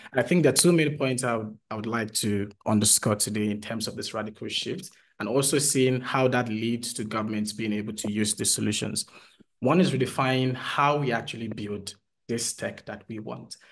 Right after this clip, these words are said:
and also rebuilding the tech that we want to serve humanity and the planet. And as Renat had mentioned earlier, uh, I'm re-, I'm here representing the D P G community. And in this community, we see this radical shift already happening in alliance with the government.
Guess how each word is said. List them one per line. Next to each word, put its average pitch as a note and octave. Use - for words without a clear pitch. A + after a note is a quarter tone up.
and A#2
also C3
rebuilding A#2+
the C#3
tech -
that A#2+
we A2
want A2+
to -
serve D3
humanity A2
and G2+
the G#2+
planet. G2+
And C3
as B2+
Renat C3
had C3
mentioned A2+
earlier, G#2+
uh, G#2+
I'm A#2+
re-, B2+
I'm A#2+
here C3+
representing B2
the A#2
D A2
P G#2+
G G#2+
community. G#2+
And A2
in A2+
this C3+
community, B2
we A2+
see D#3+
this D3
radical A#2
shift A2+
already A2
happening G#2+
in G#2
alliance G#2
with -
the G#2
government. G#2